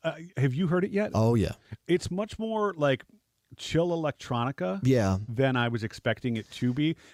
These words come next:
Speaker 1: but they've really evolved. But you can, they've
Speaker 2: But
Speaker 1: still
Speaker 2: it's
Speaker 1: got
Speaker 2: still
Speaker 1: the same,
Speaker 2: them.
Speaker 1: uh, you've, the same kind of shuffle that is still there for
Speaker 2: Mm-hmm.
Speaker 1: most of the music that's in there.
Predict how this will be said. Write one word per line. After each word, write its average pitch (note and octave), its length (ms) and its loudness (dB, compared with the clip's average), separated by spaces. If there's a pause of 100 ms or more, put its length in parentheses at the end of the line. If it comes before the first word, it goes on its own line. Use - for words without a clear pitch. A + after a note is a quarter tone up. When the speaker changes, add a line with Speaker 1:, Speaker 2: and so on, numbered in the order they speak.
Speaker 1:
but D3 140 -2
they've C#3 180 -2
really D#3+ 220 0
evolved. C#3 500 -2
But D#3+ 160 0
you E3 80 0
can, E3 120 0 (100)
they've C#3+ 160 2
Speaker 2:
But C#3 80 2
Speaker 1:
still E3 100 4
Speaker 2:
it's E3 140 2
Speaker 1:
got E3 60 0
Speaker 2:
still E3+ 200 4
Speaker 1:
the C#3+ 60 6
same, D3 80 2
Speaker 2:
them. F2+ 300 0
Speaker 1:
uh, - 20 -2
you've, C#3+ 220 -2
the C#3+ 100 2
same D3 220 0
kind C#3+ 120 -2
of A#2 80 -4
shuffle D3+ 460 4
that C#3 100 0
is A2 60 -6
still C3+ 260 2
there C3 140 6
for C#3 160 4
Speaker 2:
Mm-hmm. D3 120 2
Speaker 1:
most G3 100 2
of - 60 -8
the B2 60 -10
music A#2 300 0
that's A2+ 160 -6
in A#2+ 120 0
there. A#2 180 0